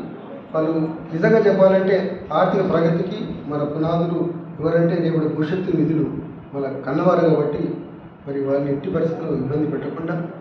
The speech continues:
మనకున్నటువంటి చట్టాలు ఏదైతే రెండు వేల ఏడు చట్టము, రూల్స్ రెండు వేల పదకొండు దాని ప్రకారంగా వాళ్ళని కౌన్సిలింగ్ చేస్తూ బెదిరించడం కాదు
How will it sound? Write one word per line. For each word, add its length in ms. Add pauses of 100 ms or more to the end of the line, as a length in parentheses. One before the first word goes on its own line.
(480)
మనకున్నటువంటి 640
చట్టాలు 340
ఏదైతే 260
రెండు 140
వేల 140
ఏడు 140
చట్టము, 460 (500)
రూల్స్ 240
రెండు 140
వేల 220
పదకొండు 400
దాని 200
ప్రకారంగా 640 (400)
వాళ్ళని 400
కౌన్సిలింగ్ 500
చేస్తూ 280
బెదిరించడం 560
కాదు 440